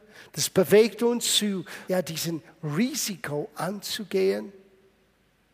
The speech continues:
Und ich möchte abschließen mit diesen Gedanken. Überleg mal, bist du richtig gekleidet für den Hochzeitsfest des Lammes?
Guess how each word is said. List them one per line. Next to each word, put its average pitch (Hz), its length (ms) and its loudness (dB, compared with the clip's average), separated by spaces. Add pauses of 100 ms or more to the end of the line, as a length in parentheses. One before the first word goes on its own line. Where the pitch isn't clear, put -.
(840)
Und 160 80 -6
ich 143 100 -8
möchte 175 300 -2
abschließen 175 500 -4
mit 156 160 -10
diesen 156 280 -8
Gedanken. 147 540 -6 (1800)
Überleg 175 520 2
mal, 135 220 -8 (720)
bist - 300 -2
du 180 160 -4
richtig 185 380 -6
gekleidet 165 840 -4 (1080)
für - 140 -8
den 151 220 -2
Hochzeitsfest 147 880 -6
des - 180 -6
Lammes? 123 560 -8